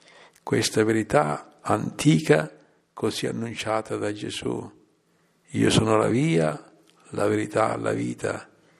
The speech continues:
Io, il Signore, sono la vita dell'umanità. Leggiamo Sofonia tre, quattordici, diciassette.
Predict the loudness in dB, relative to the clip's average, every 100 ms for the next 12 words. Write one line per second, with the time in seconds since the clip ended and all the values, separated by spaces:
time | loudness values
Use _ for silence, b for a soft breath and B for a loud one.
0 | b b 6 8 10 8 2 -2 -4 -2
1 | 2 4 2 -2 -10 _ _ _ _ -6
2 | -2 0 0 -2 -2 -2 -2 -2 -4 -4
3 | -4 -4 -4 -8 -18 _ _ _ _ _
4 | _ _ b b b b -14 -4 -4 0
5 | 0 2 2 2 2 2 0 0 2 2
6 | 0 -6 -20 _ _ -6 -4 -2 -2 -2
7 | -2 -2 -4 -2 -4 -2 -2 -2 -4 -8
8 | -10 -10